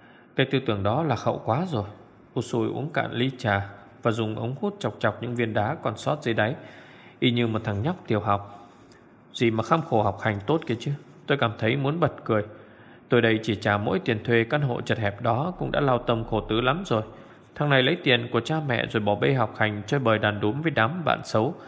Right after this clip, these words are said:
giờ lại bảo đời sinh viên kham khổ thì đúng là trò cười." "Ôi, hai mẹ con mua gì à?"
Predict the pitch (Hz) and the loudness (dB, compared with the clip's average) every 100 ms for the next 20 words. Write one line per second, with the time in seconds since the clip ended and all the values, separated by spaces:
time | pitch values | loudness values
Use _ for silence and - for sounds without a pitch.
0 | - - - - 123 120 113 104 101 107 | -20 -20 -8 4 4 4 4 4 4 0
1 | - 120 117 110 113 147 143 110 101 101 | 0 -2 2 0 2 0 2 0 0 -2
2 | 101 160 170 123 104 101 107 101 101 - | -4 -2 -2 0 -2 0 2 2 0 -14
3 | - - - - - - - - - - | -20 -20 -20 -20 -20 -20 -20 -20 -20 -20
4 | - - 120 120 139 120 107 131 131 135 | -8 4 6 6 4 0 2 2 2 -2
5 | - 107 | 0 0